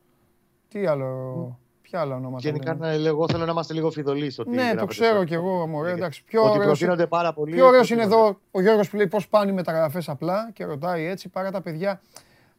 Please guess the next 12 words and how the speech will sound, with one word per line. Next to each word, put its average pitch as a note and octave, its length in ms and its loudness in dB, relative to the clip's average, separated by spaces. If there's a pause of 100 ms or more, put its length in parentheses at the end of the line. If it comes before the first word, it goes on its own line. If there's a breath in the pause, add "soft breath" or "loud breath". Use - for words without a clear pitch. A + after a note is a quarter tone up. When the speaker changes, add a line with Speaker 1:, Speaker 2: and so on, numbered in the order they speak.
Speaker 1:
Βέβαια, B3+ 180 -4
καταλαβαίνω A3 580 2
και - 100 -14
τους - 160 -18
άλλους G3+ 220 2
που D3 100 -10
βάζουν E3+ 280 -2
και D3+ 80 -6
ονόματα. D3+ 580 -6 (320)
Ξέρεις A#3 280 -4
τώρα, G#3 220 -2
social, C#3 800 -4